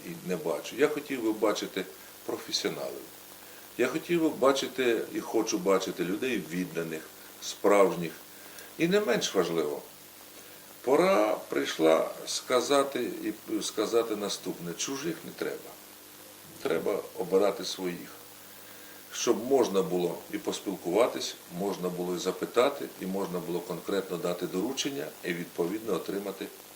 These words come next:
позитивний результат. Та й тоді Верховна Рада, коли я був народним депутатом ще Союзу, України була зовсім за іншим, іншим змістом працювала. Тоді не стояло питання грошей, підкупу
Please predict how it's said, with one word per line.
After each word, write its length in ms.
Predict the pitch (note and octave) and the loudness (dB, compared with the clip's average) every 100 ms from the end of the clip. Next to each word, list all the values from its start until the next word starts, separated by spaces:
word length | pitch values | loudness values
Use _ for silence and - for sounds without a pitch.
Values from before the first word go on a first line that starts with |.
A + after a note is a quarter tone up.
| - | -10
позитивний 560 | D#2+ E2 - E2+ E2+ | -6 -6 -4 -4 -4
результат. 440 | E2 D#2+ D2 D#2 C#2 - - - - - - - - | -6 -8 -6 -6 -6 -12 -18 -16 -18 -16 -16 -16 4
Та 120 | C#3+ | 12
й 60 | D#3+ | 12
тоді 280 | E3 F3 F#3+ | 12 10 8
Верховна 500 | F#3 - F3+ F3+ E3+ | 8 8 8 10 12
Рада, 240 | E3+ E3 | 12 12
коли 240 | D#3+ D#3 D#3 | 10 8 8
я 60 | |
був 180 | D3 D3 | 8 6
народним 360 | C#3+ C#3+ C3+ B2 | 8 8 6 -2
депутатом 560 | B2 C3 B2+ B2 A#2+ A2 | -4 -2 6 6 6 0
ще 160 | A#2+ | -2
Союзу, 460 | - B2 B2 A#2+ A2 | -2 -2 -4 0 2
України 500 | G#2+ - A2+ A#2 G#2 | 2 2 2 2 0
була 260 | G2 G2 F#2 | 0 2 4
зовсім 440 | B2 - G#2+ F2+ | 2 0 -2 -2
за 60 | F#2+ | 0
іншим, 340 | F#2+ F#2 - G2+ G2+ | 0 -4 -4 -4 -4
іншим 220 | F#2 E2+ D#2+ | -4 -6 -6
змістом 340 | F2+ E2+ - - | -6 -6 -8 -6
працювала. 540 | D#2+ D#2 D#2+ D2+ C#2+ - - - - - - | -6 -6 -4 -2 -2 -4 -14 -18 -18 -18 -10
Тоді 200 | - F2+ | -4 -2
не 120 | F#2 | -2
стояло 400 | F2 - F2 - | -2 0 4 4
питання 420 | - D#2+ - - - | 2 -4 -6 -8 -8
грошей, 500 | D2+ - D#3+ - - - - - - - - - - - - - - - - - | -10 -8 -4 -2 -2 -6 -16 -20 -20 -20 -20 -20 -20 -20 -20 -20 -20 -20 -20 -6
підкупу 680 | G2 C3+ C#3 - - - | 2 4 2 0 -10 -8